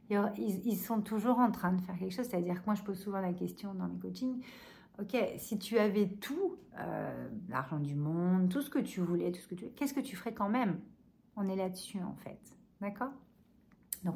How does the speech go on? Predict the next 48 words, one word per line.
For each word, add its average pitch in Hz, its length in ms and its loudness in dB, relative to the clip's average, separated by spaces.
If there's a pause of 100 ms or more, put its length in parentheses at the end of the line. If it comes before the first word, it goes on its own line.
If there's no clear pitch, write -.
on - 20 -2
va 170 140 2
beaucoup 175 260 0
plus 180 220 0
loin 180 180 6
dans 185 80 4
les 175 100 4
accompagnements, 160 560 0
mais 190 220 4 (400)
en 202 100 4
tout 185 140 0
cas, 233 240 6
voilà. 160 240 2 (100)
Donc, 185 300 4 (680)
structurer, 285 580 4
designer, 233 680 6 (120)
euh, 180 540 6 (800)
vos 202 280 6
projets 208 760 4 (220)
pour 302 240 8
manifester 202 640 6
le 180 160 4
style 180 320 -4
de 175 100 0
vie 180 480 2 (120)
qui, - 280 -2
de 190 540 2
rêve 269 380 8
ou 180 60 4
qui - 140 -2
vous 180 60 4
fait 185 160 0
rêver, 190 380 4
c'est-à-dire 175 320 4
celui 254 260 -2
qui - 140 -2
vous 160 160 0
correspond, 262 640 2
celui - 200 -4
qui 196 140 -2
vous 165 260 0
allume, 262 300 4
celui 214 220 -4
qui - 100 -4
vous 165 160 -2
met 214 80 2
le 190 100 0
smile, 240 600 4